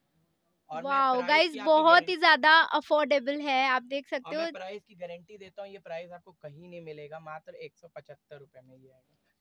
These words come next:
Speaker 2: So गाइस एक बार तो विजिट करना बनता है, आप जरूर आइए यहाँ पर।
Speaker 1: ये देख लीजिए, ये भी मात्र एक सौ पचहत्तर रुपए, पांच बटन आएंगे इसमें। अब ये देख लीजिए with pocket, और साइज भी आप देख लीजिए कितना
Speaker 2: हाँ।
Speaker 1: बड़ा साइज है ये।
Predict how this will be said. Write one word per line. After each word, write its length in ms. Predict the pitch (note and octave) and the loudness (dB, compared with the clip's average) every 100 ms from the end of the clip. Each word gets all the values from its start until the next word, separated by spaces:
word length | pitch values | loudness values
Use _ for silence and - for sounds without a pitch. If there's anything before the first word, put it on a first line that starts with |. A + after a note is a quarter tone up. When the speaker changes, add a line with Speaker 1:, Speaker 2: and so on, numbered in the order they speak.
| _ _ _ | _ _ _
Speaker 2:
So 80 | F4 | 2
गाइस 240 | F4 G4 F#4+ | 6 6 6
एक 200 | F4+ D4 | 4 8
बार 180 | F#4 | 6
तो 200 | F#4 G4 | 6 2
विजिट 320 | E4+ D#4 E4+ - | 2 2 0 4
करना 300 | E4 E4 F4+ | 4 6 4
बनता 380 | C#4+ C4+ C4 | 4 2 4
है, 260 | D#4 D#4+ E4 | 2 4 4
आप 140 | E4+ | 4
जरूर 460 | C4+ C4+ C4 C#4 E4 | 4 2 2 2 4
आइए 280 | D4 C#4 C#4+ | 4 4 2
यहाँ 300 | D4 D4 C4+ | 2 0 0
पर। 160 | C#4+ | 0
Speaker 1:
ये 100 | D#4+ | -2
देख 260 | E3+ D#3+ - | -4 -12 -18
लीजिए, 220 | E3 E3 _ _ _ _ | -20 -20 _ _ _ _
ये 100 | D#3+ | -20
भी 120 | F3+ | -20
मात्र 320 | G3+ F#3 F3+ G3 | -18 -16 -16 -20
एक 160 | F3 | -20
सौ 140 | _ F3+ | _ -20
पचहत्तर 480 | E3+ D#3 - F3+ | -18 -18 -18 -18
रुपए, 240 | E3+ E3+ G3+ _ _ _ _ _ _ - | -18 _ -20 _ _ _ _ _ _ -18
पांच 240 | F3+ G3+ | -16 -16
बटन 360 | F3 E3+ F#3 F#3 | -14 -14 -14 -14
आएंगे 340 | F3 F3 F3+ | -16 -16 -16
इसमें। 240 | F3 _ F#3 | -18 _ -18
अब 120 | E3+ | -18
ये 160 | E3 D#3+ | -16 -16
देख 200 | D#3+ D#3+ | -16 -20
लीजिए 200 | F3 F3+ | -20 -20
with 220 | D3 F3 _ | -18 -20 _
pocket, 340 | F3+ E3 G3 A3 _ _ _ _ - | -14 -12 -18 -20 _ _ _ _ -16
और 240 | D#3+ F3 _ _ _ _ _ | -16 -16 _ _ _ _ _
साइज 360 | E3 G3 G#3 | -12 -12 -14
भी 100 | G3 | -14
आप 120 | G#3+ F3 | -14 -12
देख 240 | D#3 D3 | -14 -14
लीजिए 200 | C#3 C3+ | -20 -20
कितना 260 | D#3 D#3+ F#3 | -20 -18 -16
Speaker 2:
हाँ। 80 | |
Speaker 1:
बड़ा 200 | D#3 D#3 | -14 -14
साइज 340 | D#3 C#3+ C3+ C#3 | -16 -18 -20 -20
है 100 | |
ये। 100 | C3+ | -20